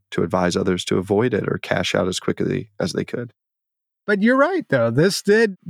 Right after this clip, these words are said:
Speaker 2: get a lot of attention, and especially from the F B I. An undercover F B I agent visited M J Capital's office in South Florida and posed as a potential investor. And boy,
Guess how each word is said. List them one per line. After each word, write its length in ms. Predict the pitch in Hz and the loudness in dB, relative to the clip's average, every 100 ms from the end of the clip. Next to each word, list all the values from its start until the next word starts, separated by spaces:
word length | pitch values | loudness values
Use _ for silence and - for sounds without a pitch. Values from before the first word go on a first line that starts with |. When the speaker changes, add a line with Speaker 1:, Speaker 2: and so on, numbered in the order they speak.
| 135 | 0
Speaker 2:
get 240 | 165 156 | 2 4
a 60 | 147 | 4
lot 280 | 143 143 143 | 4 4 2
of 80 | |
attention, 640 | 135 - 220 233 214 185 180 | -2 0 0 2 2 2 2
and 300 | 165 165 156 | 0 0 0
especially 1200 | 160 - - 240 269 - 175 156 151 147 147 151 - | 0 -2 0 2 2 2 2 4 4 4 2 0 0
from 220 | 151 143 | 2 4
the 180 | 139 151 | 4 4
F 160 | 147 - | 2 2
B 180 | 143 165 | 2 4
I. 460 | 202 185 92 - _ _ _ _ _ - | 2 0 -2 -10 _ _ _ _ _ 0
An 140 | 147 | 2
undercover 580 | 196 208 165 190 175 175 | 4 2 2 0 2 2
F 180 | 156 - | 2 2
B 140 | 165 | 2
I 160 | 156 151 | 4 4
agent 720 | 156 - 147 139 147 147 131 | 2 2 2 2 0 0 2
visited 440 | 202 247 226 170 135 | 2 2 2 0 0
M 240 | 170 175 | 2 2
J 200 | 165 151 | 2 0
Capital's 500 | 139 151 147 139 131 | 2 0 2 0 4
office 440 | 147 160 151 127 | 4 2 0 0
in 80 | 123 | 0
South 300 | - 127 123 | 2 2 2
Florida 520 | 175 196 196 120 120 - _ _ _ | 2 4 4 4 2 -2 _ _ _
and 300 | 143 143 139 | 0 2 0
posed 480 | - 165 175 175 143 | 2 4 4 2 2
as 180 | 151 - | 0 2
a 80 | 143 | -2
potential 680 | 135 147 156 147 147 131 | 0 2 2 2 2 2
investor. 760 | 123 131 196 247 - 123 90 - | 2 2 2 0 -2 -2 0 -4
And 300 | 135 127 117 | -2 0 0
boy, 520 | - 185 190 123 98 | 0 2 2 0 -2